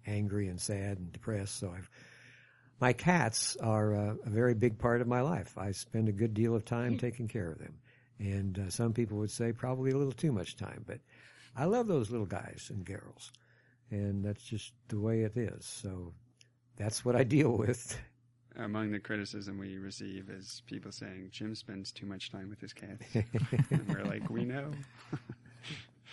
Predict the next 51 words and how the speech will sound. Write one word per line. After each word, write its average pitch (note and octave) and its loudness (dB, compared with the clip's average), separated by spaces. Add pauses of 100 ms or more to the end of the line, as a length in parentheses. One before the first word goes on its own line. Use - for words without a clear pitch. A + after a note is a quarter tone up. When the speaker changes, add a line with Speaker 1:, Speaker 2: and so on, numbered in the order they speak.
(500)
Speaker 2:
So A#2+ 4 (440)
would G#2+ 4
Dandy G#2 4
be G2+ 2
like G2+ 2
the G2+ -6
prodigal G2 -2
cat? G#2 -2 (1120)
In A#2 2
a A2 2
way, A2+ 2
he A2+ 4
left G#2+ 2
and G#2 4
came G#2+ 4
back, G2+ 6
and G2 0
now G2 6
your G2 4
love G2+ 4
is G2 -4
greater F#2+ -6
for G2+ -6
him G2 -8 (120)
Speaker 1:
That's C#3 8
Speaker 2:
than D#3+ 8 (120)
Speaker 1:
right. F#3 4
Speaker 2:
before. D3+ 4
Speaker 1:
You A#2+ 8
know, C3 8
I A2+ 6
would A#2 6
say C3 6
you've B2 4
got B2+ 6
it B2 2
on B2 4
the G#2+ 4 (240)
nail A2+ 4
on C3+ 6
the C3+ 4
head G#2 4
there. E2+ -2
Speaker 2:
<laughs> - -14 (1200)
He G#2 -4
was F#2+ -6
trying G2+ -2
to G2 -4
squander F#2 -6
his F#2+ -8
inheritance. F#2+ -8